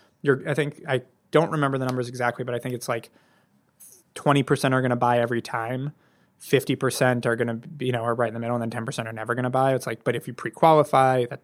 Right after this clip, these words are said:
added to ninety percent, but you get the drift. Um, <laughs> and there's, yeah, ten percent, who knows? Um, but if you pre-qualify correctly, which they have the three pre-qualifications, are they over twenty-five? Do they own their house?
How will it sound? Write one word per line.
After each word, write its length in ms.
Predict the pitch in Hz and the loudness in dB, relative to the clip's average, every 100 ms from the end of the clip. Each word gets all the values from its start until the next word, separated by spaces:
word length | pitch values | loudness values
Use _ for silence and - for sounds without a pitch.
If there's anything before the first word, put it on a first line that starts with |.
| _ - 143 | _ -16 -12
added 280 | 123 131 131 | -12 -12 -6
to 80 | |
ninety 240 | 143 165 123 | -2 0 0
percent, 380 | - - 120 127 | -4 -8 -8 -8
but 160 | 117 123 | -10 -8
you 80 | 135 | -6
get 160 | 127 - | -4 -6
the 60 | |
drift. 380 | - - 131 - - 170 | -6 0 -2 -2 -16 2
Um, 400 | - 151 143 139 | 8 10 10 6
<laughs> 640 | 175 165 175 - - 92 - | 4 2 0 -4 -4 -4 0
and 100 | 139 | 2
there's, 180 | 131 127 | 4 2
yeah, 180 | 110 | 0
ten 220 | - - 131 | -2 -2 -2
percent, 280 | 143 131 | -2 -2
who 120 | 120 127 | 0 -2
knows? 240 | 117 104 - - | -4 -8 -16 -4
Um, 480 | 151 147 135 123 120 - | 4 6 6 2 -4 -8
but 200 | 180 143 | 0 0
if 120 | 131 | 0
you 60 | |
pre-qualify 640 | 135 170 - 160 139 120 113 | -2 -2 2 4 4 4 -2
correctly, 400 | 123 113 - 120 | -2 -2 -2 -6
which 160 | 117 | -4
they 80 | 123 | -2
have 140 | 117 | -2
the 60 | 117 | -4
three 220 | - 131 | -8 -8
pre-qualifications, 880 | 180 _ 123 120 120 117 - 120 147 | -8 _ -4 -2 -2 -2 -4 -8 -6
are 80 | 120 | -2
they 100 | 120 | 0
over 160 | 120 | -2
twenty-five? 600 | 127 123 120 - 117 120 | -2 -4 -4 -4 -2 -2
Do 80 | 117 | -4
they 100 | 120 | -4
own 220 | 117 117 | -4 -4
their 120 | 117 113 | -4 -4
house? 560 | 120 117 117 - - | -4 -2 -4 -6 -12